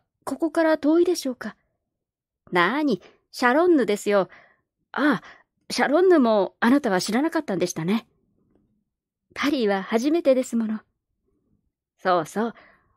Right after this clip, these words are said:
あそこですよ。と少年はぼんやり北の方を指して説明しました。門を入ったら右へ曲がり、それを三十分ほどお城について行き、それから大道へ出たら左へ曲がって、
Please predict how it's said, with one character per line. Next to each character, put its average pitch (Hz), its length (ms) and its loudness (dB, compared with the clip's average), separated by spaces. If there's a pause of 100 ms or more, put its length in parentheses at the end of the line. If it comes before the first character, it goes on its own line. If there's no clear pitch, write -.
(100)
あ 277 160 4
そ 294 80 -10
こ 370 100 0
で 381 100 0
す - 120 -10
よ。 233 240 0 (560)
と - 140 2
少 285 200 2
年 285 220 0
は 233 220 -4 (260)
ぼ 202 180 6
ん 254 100 2
や 240 120 -2
り 196 160 -2
北 294 220 -4
の 285 100 0
方 269 160 2
を 220 40 6
指 214 220 -4
し - 60 -18
て 185 140 -2
説 190 260 -4
明 220 140 -4
し 180 140 -6
ま 170 100 -6
し - 100 -18
た。 - 160 -20 (2250)
門 359 320 6 (120)
を 233 60 2
入 240 160 2
っ - 20 -4
た - 160 -4
ら 180 220 4
右 202 340 4
へ 269 80 2
曲 247 160 2
が 247 120 0
り、 220 260 -2 (260)
そ 226 160 2
れ 247 120 8
を 233 160 6
三 233 200 2
十 254 100 0
分 254 220 -2
ほ 233 120 0
ど 226 100 6
お 226 60 4
城 294 220 2
に 285 100 2
つ 302 100 -4
い 285 80 -4
て 208 120 -6
行 202 220 -4
き、 - 40 -20 (320)
そ - 140 4
れ 320 120 4
か 320 120 0
ら 285 200 2
大 262 220 4
道 294 160 4
へ 277 60 4
出 277 120 2
た 208 120 -4
ら 160 60 0
左 214 320 2
へ 226 60 2
曲 208 120 0
が 202 80 -2
っ 196 100 -6
て、 - 160 -2